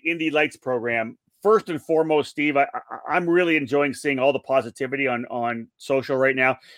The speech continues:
People are just so excited to have Indy Lights back. Uh, you know, if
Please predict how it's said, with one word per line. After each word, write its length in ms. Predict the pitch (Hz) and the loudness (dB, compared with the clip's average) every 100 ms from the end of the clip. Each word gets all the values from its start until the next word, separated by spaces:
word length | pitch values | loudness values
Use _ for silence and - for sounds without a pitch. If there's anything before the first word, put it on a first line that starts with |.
| _ | _
People 220 | 165 160 | 0 6
are 80 | 160 | 4
just 340 | 127 135 - - | 6 -2 -2 4
so 180 | 143 | 6
excited 400 | 143 - 135 143 | 6 4 2 2
to 60 | 120 | 0
have 120 | 117 117 | -4 -2
Indy 220 | 135 131 | -2 0
Lights 260 | 120 123 - | 0 -2 -2
back. 400 | 107 117 - _ _ - - | 0 0 -2 _ _ -20 -8
Uh, 380 | 120 117 117 117 - | -2 2 2 0 -2
you 80 | 127 | 0
know, 180 | 120 - _ | 0 -2 _
if 140 | - | -8